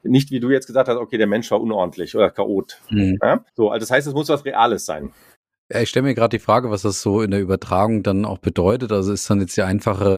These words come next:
Speaker 2: Ableitung daraus, Spezifik zählt weiterhin im Sinne von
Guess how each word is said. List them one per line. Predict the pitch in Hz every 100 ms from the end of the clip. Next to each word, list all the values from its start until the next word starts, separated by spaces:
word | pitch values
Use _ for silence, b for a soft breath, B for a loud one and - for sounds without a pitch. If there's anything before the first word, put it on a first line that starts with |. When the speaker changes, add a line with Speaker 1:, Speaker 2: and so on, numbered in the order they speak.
| -
Speaker 2:
Ableitung | 101 113 101 98 95
daraus, | 95 95 98 - -
Spezifik | - - 104 - 127 - 104
zählt | - 104 104 -
weiterhin | 82 117 139 120 139
im | 120 98
Sinne | 101 101
von | - 98 101 98